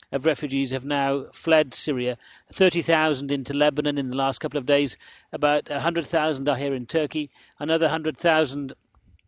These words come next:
in Jordan, and some also i-, in, in Iraq. Almost every one of Syria's neighbours now is f-, being forced to take refugees because of the ferocity of the fighting there.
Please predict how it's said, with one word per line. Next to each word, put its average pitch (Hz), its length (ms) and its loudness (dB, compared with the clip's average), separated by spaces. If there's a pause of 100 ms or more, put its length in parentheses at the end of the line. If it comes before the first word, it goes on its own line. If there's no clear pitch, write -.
(180)
in 143 280 -4
Jordan, 151 440 0 (280)
and 151 180 -2
some 165 240 -4
also 156 340 0
i-, 160 200 -4
in, 151 400 -6
in 160 120 -8
Iraq. 151 360 -2
Almost 151 420 -4
every 160 300 4
one 156 280 4
of 123 220 -2 (260)
Syria's 147 440 2
neighbours 147 320 0
now 131 200 0
is 127 100 -4
f-, - 320 -20
being 135 160 -8
forced 156 300 -2
to 147 80 -8
take 147 260 -4
refugees 143 480 -2
because 135 380 -2
of 135 100 -2
the 135 180 -4 (280)
ferocity 151 480 0
of 127 80 -2
the 135 100 -4
fighting 147 380 -2
there. 104 160 -12